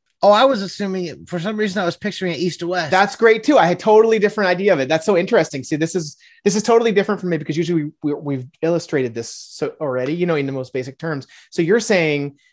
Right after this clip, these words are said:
Speaker 2: your vision of it was it divided north and south, and
Speaker 1: Yes.
Speaker 2: mine was east and west, which completely, 'cause I was thinking of the, um,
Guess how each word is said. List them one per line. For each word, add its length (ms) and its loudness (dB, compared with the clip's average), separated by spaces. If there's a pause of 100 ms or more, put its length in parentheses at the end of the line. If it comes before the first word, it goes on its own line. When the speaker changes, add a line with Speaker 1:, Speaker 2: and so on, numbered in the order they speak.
(160)
Speaker 2:
your 440 4
vision 340 2
of 200 2
it 120 -4
was 460 0
it 160 -2
divided 580 2
north 420 -4 (100)
and 200 -4
south, 540 0 (240)
and 100 0
Speaker 1:
Yes. 80 0
Speaker 2:
mine 200 2
was 180 -2
east 180 -2
and 120 -6
west, 260 2
which 240 -10
completely, 640 -2
'cause 160 -2
I 80 6
was 140 0
thinking 260 -2
of 220 -4
the, 240 -2
um, 360 -6